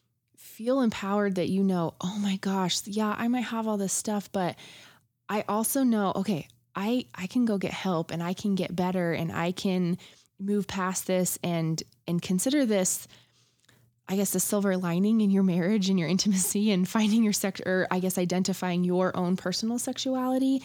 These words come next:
that you're gonna come out better and you're gonna come out stronger because of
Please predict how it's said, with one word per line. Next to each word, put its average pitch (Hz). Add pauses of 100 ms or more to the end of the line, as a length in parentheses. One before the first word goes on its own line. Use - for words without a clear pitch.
(100)
that 190 (200)
you're 190
gonna 247
come 196
out 160
better 175
and 202
you're 180
gonna 180
come -
out 165
stronger 170
because 165
of 156